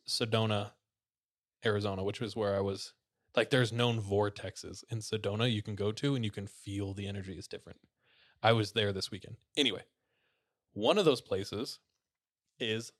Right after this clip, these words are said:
Loch Ness in Scotland. So,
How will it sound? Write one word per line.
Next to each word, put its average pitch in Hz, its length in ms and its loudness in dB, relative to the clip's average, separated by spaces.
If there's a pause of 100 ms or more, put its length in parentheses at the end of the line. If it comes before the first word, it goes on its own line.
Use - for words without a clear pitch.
(220)
Loch 101 340 0
Ness - 500 -4 (320)
in 107 120 -8
Scotland. 139 480 2 (960)
So, 95 500 0